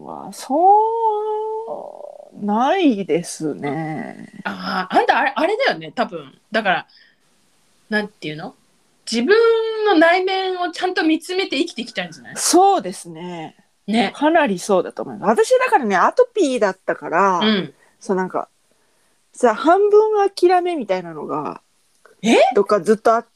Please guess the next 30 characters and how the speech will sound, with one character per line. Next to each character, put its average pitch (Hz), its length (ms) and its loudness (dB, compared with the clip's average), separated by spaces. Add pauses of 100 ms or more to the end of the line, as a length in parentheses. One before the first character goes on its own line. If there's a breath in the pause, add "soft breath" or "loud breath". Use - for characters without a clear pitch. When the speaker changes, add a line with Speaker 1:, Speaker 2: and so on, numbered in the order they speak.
Speaker 1:
て、 165 300 4
Speaker 2:
う 208 60 -10
ん。 190 220 -8 (1200)
Speaker 1:
な 180 140 -6
ん - 20 -14
か - 80 -18
そ 165 160 -6
の、 165 180 -10 (500 soft breath)
ア - 120 0
ト - 60 -12
ピ 494 100 8
ー 359 40 2
が 254 100 0
治 208 40 -4
ら 202 140 0
な 381 100 4 (360)
い 339 180 -2
と、 440 460 2 (100)
Speaker 2:
う 196 100 -8
ん。 185 180 -8 (2000)
Speaker 1:
な 190 120 0
ん - 20 0
か 208 140 2
こ 175 80 4
う、 - 20 4
Speaker 2:
う - 20 4
ん。 131 40 2
Speaker 1:
自 170 140 2
分 175 220 0
の 175 200 -2